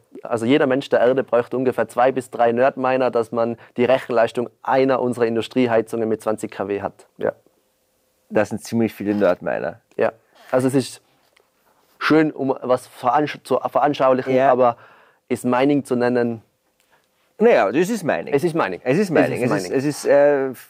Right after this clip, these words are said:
Speaker 2: da, da wollen wir nichts Schlechtes drüber sagen. Also es
Speaker 1: Überhaupt
Speaker 2: ist,
Speaker 1: nicht.
Speaker 2: äh,
Speaker 1: Und es
Speaker 2: du
Speaker 1: geht auch
Speaker 2: willst Teil am Mining, ja?
Speaker 1: Es ist auch sehr wichtig für die Education, also es ist ein sehr guter Einstieg.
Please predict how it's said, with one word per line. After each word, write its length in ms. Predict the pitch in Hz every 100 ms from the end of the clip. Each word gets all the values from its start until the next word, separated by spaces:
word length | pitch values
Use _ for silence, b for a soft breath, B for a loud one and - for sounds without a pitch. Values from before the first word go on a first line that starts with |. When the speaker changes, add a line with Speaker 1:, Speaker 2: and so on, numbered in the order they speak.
| _ 90 - _ -
Speaker 2:
da, 80 | 123 117 -
da 180 | 123
wollen 180 | 127 139
wir 80 | 147
nichts 300 | 156 - -
Schlechtes 260 | 147 143 151
drüber 220 | 165 170
sagen. 280 | 190 87 58
Also 160 | 98 113
es 80 |
Speaker 1:
Überhaupt 220 | 147 131 135
Speaker 2:
ist, 60 |
Speaker 1:
nicht. 80 | 123
Speaker 2:
äh, 200 | 120 110
Speaker 1:
Und 60 | 120
es 120 | 123
Speaker 2:
du 80 | 135
Speaker 1:
geht 100 | 117
auch 60 |
Speaker 2:
willst 180 | 131 -
Teil 200 | 139 151
am 80 | 175
Mining, 360 | 165 104 60 -
ja? 220 | 107 156
Speaker 1:
Es 180 | - 107
ist 140 | 110 110
auch 80 |
sehr 180 | - 107
wichtig 240 | 110 - 104
für 80 |
die 100 | 110
Education, 540 | 110 110 - 135 - 123
also 160 | 104
es 80 | 104
ist 80 | 104
ein 140 | 107
sehr 180 | 98 98
guter 400 | 98 98 95 87 -
Einstieg. 520 | - 113 - 92